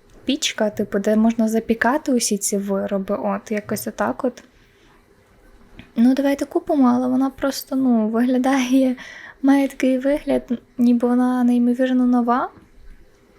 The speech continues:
Типу, але давай, ну, що не для цього десятиліття.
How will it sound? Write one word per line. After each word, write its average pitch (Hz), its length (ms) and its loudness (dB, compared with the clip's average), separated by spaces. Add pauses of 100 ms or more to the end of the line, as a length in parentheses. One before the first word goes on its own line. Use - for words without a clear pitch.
(1160)
Типу, 233 440 -2
але 226 180 0
давай, 320 260 0 (160)
ну, 214 380 0
що - 260 -2
не 233 180 4
для 240 220 0
цього 214 540 0
десятиліття. 226 1080 -4